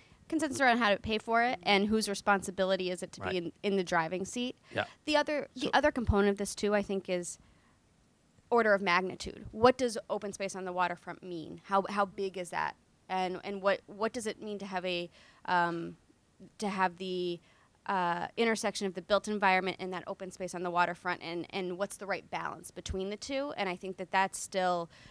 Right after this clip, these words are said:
Speaker 1: you know, those are order of magnitude on the margin areas where we can still have that conversation and where there may not be consensus and there may be differing perspectives from the advocacy community, the public sector, and the private sector.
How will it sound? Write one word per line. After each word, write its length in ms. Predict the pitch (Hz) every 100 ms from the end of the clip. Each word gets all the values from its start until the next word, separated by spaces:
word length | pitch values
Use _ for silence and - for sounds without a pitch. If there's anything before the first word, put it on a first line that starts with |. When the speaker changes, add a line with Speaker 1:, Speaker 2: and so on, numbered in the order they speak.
| -
Speaker 1:
you 100 | 196
know, 60 |
those 240 | 185 202 202
are 160 | 185 -
order 260 | 190 185
of 80 | 180
magnitude 440 | 185 175 185 180
on 120 | 180 175
the 60 |
margin 380 | 180 180 180 175
areas 460 | 185 175 175 180 185
where 80 |
we 80 | 175
can 100 | 175
still 200 | 175 180
have 200 | 180 170
that 140 | 165 -
conversation 720 | 170 160 165 175 165 170 170
and 220 | - 170
where 120 | 170 170
there 120 | 175
may 140 | 190
not 180 | 208 220
be 60 | 165
consensus 580 | 160 - 107 - 147
and 80 | 180
there 80 | 170
may 140 | 170
be 100 | 170
differing 320 | 170 175 175 165
perspectives 580 | 175 - 160 170 160
from 200 | 185 170 - - - _
the 100 | 208
advocacy 460 | 180 175 180 190 175
community, 400 | - 180 180 170
the 100 | 170
public 460 | - 175 170 139 -
sector, 260 | 170 170
and 100 | 156
the 40 | -
private 300 | 165 - -
sector. 400 | - - -